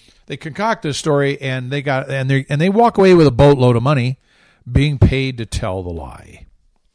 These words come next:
Because people want to be tickled with a lie. They want to be pleased with a lie. They be, they prefer to believe the lie than to pr-, to believe the truth about themselves, which then, if they did,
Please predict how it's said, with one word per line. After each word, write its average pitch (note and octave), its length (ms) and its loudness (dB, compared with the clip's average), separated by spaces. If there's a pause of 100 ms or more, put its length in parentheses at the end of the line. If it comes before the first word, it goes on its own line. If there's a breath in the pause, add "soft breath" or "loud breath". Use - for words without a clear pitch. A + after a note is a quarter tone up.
(440)
Because B2+ 320 -4
people D3+ 460 0
want B2+ 320 -2
to B2 80 -6
be A2 180 -4
tickled B2 580 -2 (560)
with C3+ 200 4
a A#2 80 2
lie. E2+ 340 -6
They A#2+ 180 -2
want E3+ 360 2
to F3 80 0
be D#3+ 160 0
pleased F3+ 500 0
with C3+ 120 2
a A#2+ 40 2
lie. A2 240 0
They B2 120 -2
be, C3 260 -4 (240 soft breath)
they D3 120 -2
prefer A3+ 440 2
to A3 100 2
believe D#3 360 2
the C#3+ 100 0
lie C#3+ 280 2
than B2 160 0
to A2 60 -4
pr-, - 420 -2
to B2+ 140 -4
believe B2+ 500 0 (280 soft breath)
the A2 100 -4
truth - 360 2
about A#2+ 380 2
themselves, A#2+ 800 0 (720 soft breath)
which D3 320 2
then, D#3+ 600 4
if C#3 200 0
they C3 180 4
did, D#3 580 4